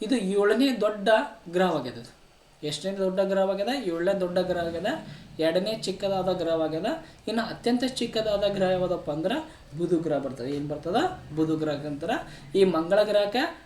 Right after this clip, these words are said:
ರೆಡ್ ಪ್ಲಾನೆಟ್ ಅಂತ ಕರಿತೀವಿ. ಯಾಕೆ ಕರಿತೀವಿ ಅಂದ್ರ ಅದು ಬಹಳಷ್ಟು ಕೆಂಪಗಾಗ್ಯದ. ಏನದ ಇದು? ಕೆಂಪಗಾಗ್ಯದ. ಮತ್ತ್ ಇದಕ್ಕ ಕಿತ್ತಾಳೆ ಗ್ರಹ ಅಂತನೂ ಕರೀತಾರೆ. ಏನಂತ ಕರೀತಾರೆ ಇದನ್ನ?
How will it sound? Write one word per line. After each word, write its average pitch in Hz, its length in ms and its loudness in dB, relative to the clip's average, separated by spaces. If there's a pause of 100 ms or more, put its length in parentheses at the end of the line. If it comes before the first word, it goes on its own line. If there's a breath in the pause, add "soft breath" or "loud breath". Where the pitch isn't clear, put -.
ರೆಡ್ 180 240 2
ಪ್ಲಾನೆಟ್ 190 420 -2
ಅಂತ 190 200 -6
ಕರಿತೀವಿ. 226 460 -2 (200)
ಯಾಕೆ 170 320 -2
ಕರಿತೀವಿ 190 360 -2
ಅಂದ್ರ 190 140 4 (340)
ಅದು 190 200 0
ಬಹಳಷ್ಟು 175 840 -2
ಕೆಂಪಗಾಗ್ಯದ. 226 760 0 (200)
ಏನದ 185 280 -2
ಇದು? 202 400 -2 (260 loud breath)
ಕೆಂಪಗಾಗ್ಯದ. 196 840 0 (260 loud breath)
ಮತ್ತ್ 220 200 0
ಇದಕ್ಕ 208 200 0
ಕಿತ್ತಾಳೆ 208 580 0
ಗ್ರಹ 202 200 2
ಅಂತನೂ 196 320 -4
ಕರೀತಾರೆ. 151 340 -4
ಏನಂತ - 280 -8
ಕರೀತಾರೆ 170 280 -6
ಇದನ್ನ? 180 140 -2